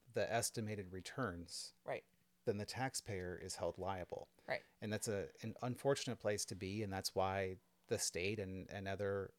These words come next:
Speaker 1: elected officials have taken the steps to correct that for the current,
Speaker 2: Yeah.
Speaker 1: um, current employees and, and, and, well, rather new employees going forward.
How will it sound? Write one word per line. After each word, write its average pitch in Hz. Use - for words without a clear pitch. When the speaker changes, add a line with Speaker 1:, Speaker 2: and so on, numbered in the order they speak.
Speaker 1:
elected 98
officials 95
have 92
taken 104
the 87
steps -
to 98
correct 101
that 87
for 90
the 120
current, 104
Speaker 2:
Yeah. 117
Speaker 1:
um, 90
current 110
employees 92
and, 95
and, 92
and, 90
well, 90
rather 98
new 110
employees 92
going 87
forward. 95